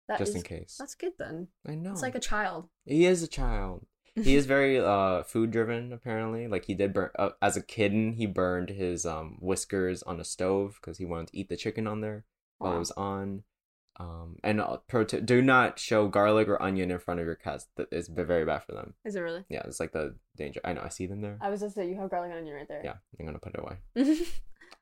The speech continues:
Speaker 2: Um, I learned about it. Oh, he's now cuddling a shoe. Okay.
Speaker 1: He's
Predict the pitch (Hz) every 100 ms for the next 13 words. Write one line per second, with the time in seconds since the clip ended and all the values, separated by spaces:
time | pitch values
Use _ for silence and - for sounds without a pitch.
0 | _ 80 80 - 76 78 78 78 - -
1 | - - 98 101 113 107 104 101 95 90
2 | 87 - - 82 _ - 180 113 - _
3 | _ _ _ _ 339